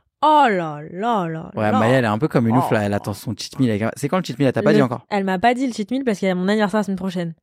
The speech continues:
Speaker 2: Ah, bah,
Speaker 1: Donc,
Speaker 2: c'est bon.
Speaker 1: je crois qu'il va
Speaker 2: Eh,
Speaker 1: sauter le
Speaker 2: cheat meal,
Speaker 1: cheat
Speaker 2: c'est
Speaker 1: meal.
Speaker 2: son anniversaire.
Speaker 1: Ouais. Mais
Speaker 2: Ouais.
Speaker 1: j'aurais bien aimé manger un tacos, là.
Speaker 2: Hi, l'anniversaire.
Speaker 1: Ouais, c'est bientôt mon anniversaire.
Speaker 2: T'es contente, là ?
Speaker 1: Ouais, très contente.
Speaker 2: Vingt-deux ans, c'est un peu pété.
Speaker 1: Pourquoi vingt-deux ans ? Vingt-deux, c'est le pro-, c'est la dernière fois que j'aurai un chiffre avec, avec deux deux.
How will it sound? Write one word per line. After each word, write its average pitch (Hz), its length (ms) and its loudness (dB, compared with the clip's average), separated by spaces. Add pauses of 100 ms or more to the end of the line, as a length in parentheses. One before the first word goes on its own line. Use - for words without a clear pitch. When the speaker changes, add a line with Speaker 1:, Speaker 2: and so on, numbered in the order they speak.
(180)
Speaker 2:
Ah, 107 400 4
bah, 104 120 2
Speaker 1:
Donc, 92 80 0
Speaker 2:
c'est 120 80 2
bon. 117 240 0 (140)
Speaker 1:
je - 60 -20
crois 247 140 -2
qu'il 226 120 0
va 190 60 4
Speaker 2:
Eh, 196 40 4
Speaker 1:
sauter 220 260 2
le 208 60 0
Speaker 2:
cheat - 0 -
meal, - 40 2
Speaker 1:
cheat 208 100 2
Speaker 2:
c'est 196 60 -2
Speaker 1:
meal. 185 100 0
Speaker 2:
son 104 100 -2
anniversaire. 107 600 0 (920)
Speaker 1:
Ouais. 165 300 -4 (440)
Mais 165 160 -8
Speaker 2:
Ouais. 202 40 4
Speaker 1:
j'aurais 202 180 4
bien 220 120 4
aimé 240 120 0
manger 214 180 0
un 190 80 0
tacos, 180 340 -4
là. 160 100 -6 (240)
Speaker 2:
Hi, 466 280 -2
l'anniversaire. 143 720 4 (120)
Speaker 1:
Ouais, 202 300 2
c'est - 160 -6
bientôt 208 240 0
mon 233 120 0
anniversaire. 185 580 -2
Speaker 2:
T'es 123 140 -10
contente, 110 280 0
là ? 139 240 0
Speaker 1:
Ouais, 190 320 -6
très - 180 -6
contente. 208 440 -4
Speaker 2:
Vingt-deux 117 260 2
ans, 175 40 4
c'est 160 120 0
un 117 60 4
peu 180 80 0
pété. 127 340 0 (600)
Speaker 1:
Pourquoi 233 240 2
vingt-deux 190 340 2
ans ? 190 80 0
Vingt-deux, 180 320 0
c'est 190 240 0
le 175 120 0
pro-, - 200 -8
c'est 185 200 -2
la 170 180 2
dernière 175 240 2
fois 220 100 0
que 208 60 2
j'aurai 165 140 0
un 170 80 0
chiffre - 280 -6
avec, 165 340 -2
avec 170 180 -2
deux 180 120 2
deux. 208 180 2